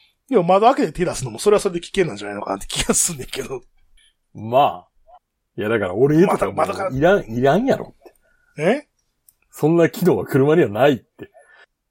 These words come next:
Speaker 1: ありがとう。
Speaker 2: ありがとうなんていう機能はないんだ。
Speaker 1: ああ。てか、もともとあれでしょ？あれトラックの文化でしょ？
Speaker 2: 多分ね。
Speaker 1: あのー、なんていうん？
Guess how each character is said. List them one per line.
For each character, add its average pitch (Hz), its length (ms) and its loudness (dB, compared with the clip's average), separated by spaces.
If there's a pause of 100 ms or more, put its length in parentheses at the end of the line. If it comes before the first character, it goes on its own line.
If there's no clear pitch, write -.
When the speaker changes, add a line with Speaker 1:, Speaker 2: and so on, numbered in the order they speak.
(100)
Speaker 1:
あ 127 120 -12
り 131 80 -8
が 123 100 -8
と 113 400 -4
う。 - 80 -20
Speaker 2:
あ 113 100 -4
り 139 80 0
が 147 120 4
と 107 100 -6
う 101 60 -6
な 98 100 -6
ん 117 80 -8
て 117 60 -6
い 110 60 -4
う - 20 -20
機 - 160 -4
能 110 100 4
は 90 80 -2
な 110 200 0
い 95 80 -4
ん - 20 -12
だ。 - 100 -18 (560)
Speaker 1:
あ 113 80 -14
あ。 92 960 -12
て 285 80 -2
か、 151 120 2
も 165 100 0
と 269 100 -2
も 269 120 -2
と 269 120 2
あ 262 60 0
れ 269 120 2
で 92 40 -6
し - 80 -8
ょ？ 113 60 -6
あ - 20 -8
れ 143 80 -6
ト 156 140 -2
ラ 262 80 2
ッ 302 60 -8 (180)
ク - 100 -4
の 101 80 -8
文 104 160 -12
化 85 120 -10
で - 60 -14
し - 80 -12
ょ？ - 80 -12 (340)
Speaker 2:
多 131 140 2
分 123 200 -6
ね。 - 100 -20 (600)
Speaker 1:
あ 123 160 -8
の 107 560 -10 (320)
ー、 - 20 -10
な 117 100 -4
ん 110 40 -6
て 104 100 -6
い 101 60 -2
う 95 60 -6
ん？ 92 120 -16